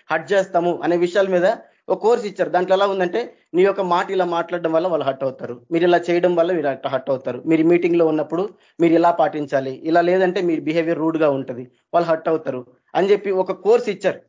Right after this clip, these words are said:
అంటే ఎందుకు? ఎంప్లాయీస్ మధ్య సమాధానం ఉండాలి, ఎంప్లాయీస్ మధ్యలో ఆ కోఆర్డినేషన్ ఉండాలి, మేనేజ్‌మెంట్ తోటి ఎంప్లాయీస్ కి ఆ సంబంధం ఉండాలి, ప్రొడక్టివిటీ బాగుండాలి, ఆ డబ్బులు బాగా రావాలి, ప్రాఫిట్లు రావాలి. టీం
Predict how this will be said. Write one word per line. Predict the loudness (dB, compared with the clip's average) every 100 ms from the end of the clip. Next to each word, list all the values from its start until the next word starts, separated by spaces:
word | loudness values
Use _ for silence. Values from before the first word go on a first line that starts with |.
| _ -4
అంటే | 0 0
ఎందుకు? | -2 -2 -2 -2 -6 _ _ _ _ _ -4
ఎంప్లాయీస్ | 0 0 0 -2
మధ్య | -4 -2 -2
సమాధానం | -2 0 0 0 0
ఉండాలి, | 0 0 -2 -6 -2 -2
ఎంప్లాయీస్ | 0 0 -2 -4 -4
మధ్యలో | -2 -2 -2 -4
ఆ | -4 0
కోఆర్డినేషన్ | 0 0 -4 -4 -4
ఉండాలి, | 0 0 0 -8 _ -8 -2
మేనేజ్‌మెంట్ | 0 0 -2 -4 -4
తోటి | 0 0
ఎంప్లాయీస్ | 0 0 -2 -4
కి | -6 -8 _ _ -4
ఆ | -2 -2
సంబంధం | -2 -2 -2 0
ఉండాలి, | 0 0 -2 -6 -6
ప్రొడక్టివిటీ | -2 -2 -2 -4 0 2
బాగుండాలి, | 2 2 0 0 -4 -8 -14 _ -4
ఆ | 0 0
డబ్బులు | -2 0 0
బాగా | 2 2
రావాలి, | 0 0 -2
ప్రాఫిట్లు | -4 -4 -6 0
రావాలి. | 0 0 -4 -4
టీం | 0